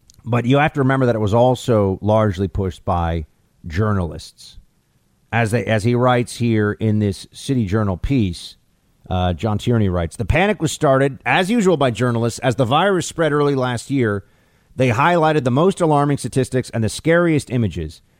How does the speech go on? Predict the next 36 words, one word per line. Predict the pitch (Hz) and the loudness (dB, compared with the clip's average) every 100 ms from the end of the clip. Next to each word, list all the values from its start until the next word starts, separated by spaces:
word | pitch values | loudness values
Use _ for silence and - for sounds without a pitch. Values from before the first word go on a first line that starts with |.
| _ _ | _ _
The | - 117 | -6 -2
estimates | 143 - 156 - | -2 -2 -2 -2
of | 123 | -2
a | 120 | 0
fatality | 120 - 135 139 147 | -2 0 0 2 2
rate | 131 120 - | 2 0 -2
ten | 135 165 | -2 0
to | 131 | 0
fifty | - - 233 208 190 | -2 -2 -2 -2 -2
times | 170 151 131 | 2 2 2
higher | 120 123 120 | 2 2 2
than | 107 | 0
the | 104 | -4
flu, | - 135 135 | -2 0 2
the | 113 107 | 2 -2
chaotic | 98 104 143 147 | -2 0 0 0
scenes | - 139 135 123 | -4 -2 -2 -2
at | 110 | -2
hospitals | 113 117 120 107 | -2 -2 -4 -4
in | 104 | -2
Italy | 113 123 110 | 0 0 0
and | |
New | 101 | 0
York | 95 90 | -2 -4
City, | - 151 139 131 - _ _ _ | -2 0 0 -2 -10 _ _ _
the | 110 | -4
predictions | 123 139 147 160 127 | 0 0 0 -2 -2
that | 92 | -2
national | 107 120 - 113 | -2 -2 -2 -4
healthcare | 98 113 - 110 | -2 -4 -4 -6
systems | - 101 113 101 | -6 -8 -4 -4
were | 95 - | -4 -2
also | 113 117 - 107 - | 0 0 0 -2 -2
about | 95 87 87 | -6 -4 -6
to | - 87 | -8 -8
collapse. | - 101 110 92 - - | -4 0 0 -2 -8 -20